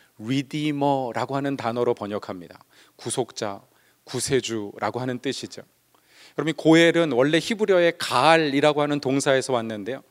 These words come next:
가알은 다른 사람 대신에 어떤 비용을 지불해 주는 사람. 아, 여러분이 어느 식당에 가서 식사를 맛있게 했는데 누군가 그 식사값을 내고 나가버렸습니다.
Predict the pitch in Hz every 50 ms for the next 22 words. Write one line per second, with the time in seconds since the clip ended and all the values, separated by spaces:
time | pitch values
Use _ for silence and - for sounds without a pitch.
0 | _ - - - - - - 135 139 139 143 147 156 151 123 104 98 - _ _
1 | _ _ _ _ _ _ _ _ _ _ - - - 117 139 165 175 180 180 165
2 | 165 180 175 170 170 175 160 135 147 143 131 - - 139 135 131 120 - 131 -
3 | _ - 185 180 180 175 - - - 139 147 160 165 165 165 165 165 165 160 160
4 | - - 151 127 160 165 165 147 - 139 139 123 107 113 107 98 98 - - _
5 | _ _ _ _ _ _ _ _ _ - - 117 127 131 147 143 131 131 139 -
6 | - - - 180 170 165 156 147 139 - 147 - - - - 185 160 165 160 127
7 | 139 131 - - - 165 156 156 147 139 127 123 131 156 156 117 101 - _ -
8 | - - - - _ _ - 117 113 151 147 160 180 175 180 175 165 175 170 165
9 | 170 165 - - 156 151 - - 220 - - - 196 180 - 185 170 156 165 165
10 | 147 113 139 147 139 156 139 120 123 151 156 147 139 139 120 - 123 107 98 92
11 | -